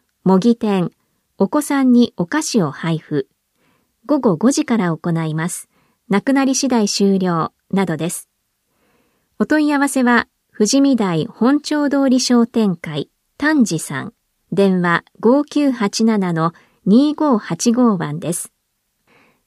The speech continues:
江古田は一つ、ハロウィーン謎解きスタンプラリー。日時、十月二十九日土曜日、三十日日曜日の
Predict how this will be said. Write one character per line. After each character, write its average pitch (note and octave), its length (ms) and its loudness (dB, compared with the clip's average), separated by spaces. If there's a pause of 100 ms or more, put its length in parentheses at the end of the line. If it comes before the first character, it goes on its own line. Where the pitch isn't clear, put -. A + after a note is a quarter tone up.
(400)
江 G3 100 2
古 C#4 220 2
田 C#4+ 120 4
は C#4 120 2
一 B3+ 300 0
つ、 - 260 -2 (280)
ハ G#3+ 200 0
ロ C4+ 140 4
ウ - 20 0
ィ A#3+ 320 4
ー - 20 -2
ン - 60 -6 (160)
謎 F#3 260 2
解 D#4 140 -2
き - 120 -10
ス - 100 -12
タ C#4 160 2
ン C4 80 2
プ B3+ 140 2
ラ A#3 120 4
リ D#3+ 360 -2
ー。 - 1000 -10
日 B3 260 4
時、 D3+ 240 -2 (220)
十 A#3+ 260 2
月 C#4+ 260 0
二 D4 180 4
十 C4 220 4
九 A#3+ 140 2
日 G3+ 240 4
土 F3+ 140 2
曜 F#3+ 260 2
日、 D#3 300 -2
三 C#4 320 2
十 D4+ 180 2
日 A3+ 280 4
日 F#3 340 0
曜 G3+ 180 2
日 F3 140 -2
の E3 180 2